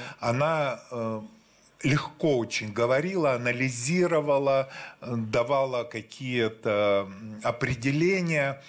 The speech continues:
находила смыслы. И, но при этом, э, как бы были темы табу, категорические, да? Темы табу были Высоцкий, нельзя было при ней упоминать о нём. Э,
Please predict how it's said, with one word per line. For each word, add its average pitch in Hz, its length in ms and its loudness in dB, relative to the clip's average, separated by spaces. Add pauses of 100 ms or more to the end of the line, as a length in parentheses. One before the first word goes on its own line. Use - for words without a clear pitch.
(360)
находила 135 640 -2
смыслы. 147 840 -4 (680)
И, 165 480 2 (160)
но 139 200 0
при 175 220 0
этом, 185 540 0
э, 113 580 -2
как 120 240 -2
бы 110 320 0
были 156 320 0
темы 147 360 -2
табу, 107 540 -4
категорические, 107 1200 -6
да? 135 240 0
Темы 127 400 -4
табу 131 420 -2
были 113 380 0
Высоцкий, 113 880 -4 (160)
нельзя 107 420 2
было 95 460 -2 (240)
при 104 140 -8
ней 95 360 -8 (120)
упоминать 98 680 -4
о - 80 0
нём. 101 300 -4 (540)
Э, 101 340 2